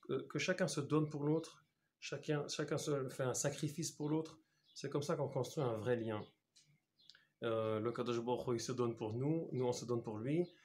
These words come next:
et comme ça on a formé un vrai lien, et entre nous ensemble aussi, entre copains, entre amis, entre familles, dans la famille, le lien se construit, un vrai lien quand chacun se donne pour l'autre.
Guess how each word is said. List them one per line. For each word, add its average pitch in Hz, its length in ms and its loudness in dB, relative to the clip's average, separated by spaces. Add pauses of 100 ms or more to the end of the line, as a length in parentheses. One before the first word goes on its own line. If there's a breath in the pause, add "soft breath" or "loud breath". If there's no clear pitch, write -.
(200 loud breath)
et 123 80 -6
comme 113 180 -2
ça 147 440 0
on 117 120 -4
a 113 140 -2
formé 117 480 -2
un 113 200 -2
vrai 104 240 0
lien, 117 360 0 (500)
et 120 180 0
entre 123 320 0
nous 123 140 4
ensemble 143 400 0
aussi, 143 340 -2
entre - 260 -6
copains, 139 420 2
entre 135 340 -4
amis, 123 360 0
entre 120 240 -6
familles, 135 460 0 (480 loud breath)
dans 120 100 2
la 120 120 4
famille, 127 520 -2 (420 loud breath)
le 120 180 2
lien 139 240 4
se 147 140 -4
construit, 175 680 0
un 117 120 -2
vrai 120 240 0
lien 165 320 2
quand - 140 -8
chacun 147 340 -2
se - 120 -2
donne 131 200 0
pour 120 160 -4
l'autre. 120 360 -4